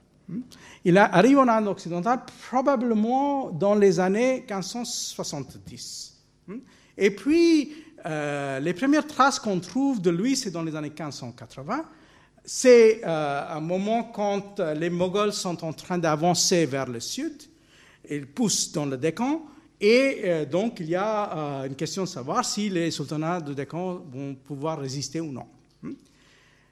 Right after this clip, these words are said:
Alors, donc, euh, il y a négociation, tractation, mais aussi résistance militaire. Hmm. Et c'est Malik Ambar, d'ailleurs, qui est au centre, finalement, de la résistance contre les Moghols pendant à peu près trente ans. Hmm.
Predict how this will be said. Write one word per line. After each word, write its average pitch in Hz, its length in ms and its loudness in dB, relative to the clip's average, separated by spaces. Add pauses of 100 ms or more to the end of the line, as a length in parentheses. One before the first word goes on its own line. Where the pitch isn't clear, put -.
(480)
Alors, 202 260 6
donc, 220 380 2
euh, 135 480 -2
il 143 60 -6
y 160 40 0
a 156 60 0
négociation, 151 640 -4
tractation, 233 600 4
mais 240 100 10
aussi 208 260 8
résistance 165 520 2
militaire. 127 420 -6 (320)
Hmm. - 120 -8 (320)
Et 294 220 8
c'est 269 200 6
Malik 214 300 8
Ambar, 233 340 6
d'ailleurs, 185 500 6
qui 254 420 4
est 190 300 4
au 214 220 4
centre, 233 640 0
finalement, 160 560 -6 (260)
de 180 60 0
la 175 120 4
résistance 170 600 -2
contre 151 340 -6
les 135 140 -6
Moghols 147 300 -2
pendant 185 320 0
à 156 160 -2
peu 156 180 -2
près 190 340 -4
trente 131 360 -10
ans. 92 100 -20 (680)
Hmm. 214 80 -12